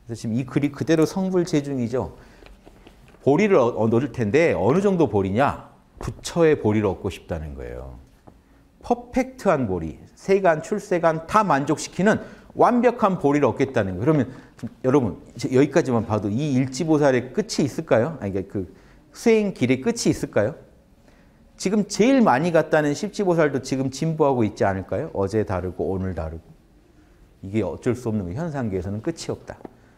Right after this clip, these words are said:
예, 그래서 완벽이라는 거는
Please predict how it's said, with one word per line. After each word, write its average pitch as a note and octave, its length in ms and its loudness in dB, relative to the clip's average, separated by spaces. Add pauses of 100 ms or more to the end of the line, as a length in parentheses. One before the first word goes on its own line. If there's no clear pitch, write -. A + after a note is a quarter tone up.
(500)
예, E2 40 -16 (220)
그래서 A2 340 -4 (240)
완벽이라는 C3 920 2
거는 G2+ 360 -4